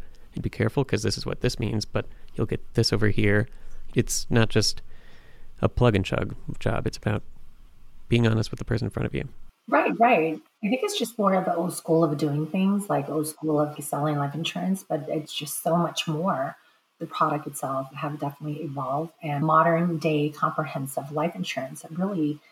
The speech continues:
Speaker 2: meet majority of our concerns. I also think because the older generations have such a stigma and a misunderstanding of life insurance,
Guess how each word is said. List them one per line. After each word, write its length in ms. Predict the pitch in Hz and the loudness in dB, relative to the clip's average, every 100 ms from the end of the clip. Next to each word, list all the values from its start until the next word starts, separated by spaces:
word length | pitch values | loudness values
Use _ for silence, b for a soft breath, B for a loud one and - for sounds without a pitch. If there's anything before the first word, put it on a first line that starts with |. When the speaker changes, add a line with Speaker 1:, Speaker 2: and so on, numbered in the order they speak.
| b _ - | b _ -4
Speaker 2:
meet 380 | 175 170 165 160 - _ _ - | 2 4 4 0 -6 _ _ 0
majority 420 | 180 165 147 151 | 2 2 2 2
of 80 | 139 | 0
our 100 | 139 | -2
concerns. 720 | 160 147 208 247 - - - _ _ _ _ _ _ - | -4 -2 -2 -2 -4 -12 -18 _ _ _ _ _ _ 2
I 80 | 214 | 6
also 320 | 226 - 339 | 6 6 4
think 300 | 220 196 196 - _ _ - | 4 4 2 -6 _ _ 6
because 540 | 233 - 220 185 190 | 6 6 6 6 6
the 120 | 185 175 | 4 2
older 220 | 180 185 | 2 2
generations 800 | 170 160 143 147 - 202 220 247 - B B B | 4 4 2 -2 0 4 4 2 -4 B B B
have 140 | 190 | -4
such 280 | - 196 190 | 0 0 0
a 80 | 151 | 0
stigma 800 | - - 147 160 185 208 247 - _ _ | -2 -2 -4 2 6 6 6 0 _ _
and 220 | - 165 160 | 0 4 4
a 160 | 156 | 4
misunderstanding 1160 | 156 165 - - 170 170 170 160 165 180 202 214 _ _ 170 | 4 0 -2 0 2 2 0 2 2 2 2 -2 _ _ 2
of 300 | 156 151 - _ _ - | 4 2 -4 _ _ -2
life 260 | 165 151 | 0 2
insurance, 560 | 165 160 139 147 214 | 0 -4 -4 -4 -4